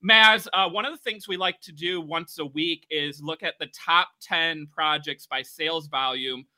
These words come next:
from the previous week. So I thought it would be fun here on Thursday to take a look at the top ten projects by sales volume over the last twenty-four hours. So this is a little bit different, right? Because it's not a full week's worth of show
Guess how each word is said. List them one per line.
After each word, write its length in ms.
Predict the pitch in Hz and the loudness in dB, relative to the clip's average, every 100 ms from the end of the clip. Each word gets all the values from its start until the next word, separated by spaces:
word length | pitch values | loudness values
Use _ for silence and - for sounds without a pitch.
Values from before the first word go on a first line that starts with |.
| _ _ | _ _
from 180 | 208 190 | -2 0
the 80 | 175 | -2
previous 560 | - 180 180 165 151 | -4 -6 -2 -2 -2
week. 320 | 151 165 139 - | -4 -4 -4 -6
So 160 | 143 - | -8 2
I 160 | 170 | 2
thought 200 | 226 285 | 4 0
it 40 | 240 | -2
would 140 | 196 | -4
be 80 | 185 | -8
fun 320 | 180 180 170 | -4 -2 -2
here 360 | 170 170 165 160 | -2 -2 -2 0
on 180 | 147 143 135 | -2 -4 -6
Thursday 800 | 196 226 285 185 147 143 135 139 _ _ _ _ | -4 -2 -4 -8 -6 -4 -2 -4 _ _ _ _
to 120 | 196 | -10
take 320 | 151 190 196 | -6 -4 -2
a 40 | 277 | -4
look 240 | 226 185 | -4 -4
at 120 | 180 | -6
the 80 | 170 | -10
top 400 | 151 - 170 185 - | -12 0 2 2 -2
ten 240 | - 180 | -6 -6
projects 640 | 165 - 160 156 147 156 151 | -6 -2 2 2 2 -6 -6
by 200 | - 147 | -4 -4
sales 440 | 151 165 156 151 | -6 -6 -4 -4
volume 460 | 139 139 139 139 135 | -4 -2 -2 -4 -6
over 220 | 135 143 139 | -8 -10 -8
the 60 | |
last 400 | 139 135 135 - | -4 0 -2 -4
twenty-four 720 | - 165 160 151 151 147 131 - | -8 -2 -2 -2 -4 -4 -4 2
hours. 640 | 170 185 165 113 82 - _ _ _ - | 4 6 4 -2 -10 -18 _ _ _ -8
So 120 | 208 | -4
this 180 | 202 247 | -4 -2
is 100 | 254 | -2
a 60 | |
little 240 | 226 208 208 | -2 -2 -2
bit 200 | 196 156 | -4 -2
different, 360 | 202 202 127 | -4 -4 -6
right? 220 | 139 147 | -2 -2
Because 240 | 156 165 160 | -2 -10 -12
it's 160 | - | -8
not 160 | 185 175 | 0 0
a 60 | 151 | 0
full 440 | - 185 190 165 | -6 -4 -4 -2
week's 340 | 170 175 - | -4 -4 -8
worth 240 | 160 151 151 | -6 -6 -4
of 200 | 143 123 | -6 -6
show 560 | - 175 175 170 165 | -4 4 6 6 2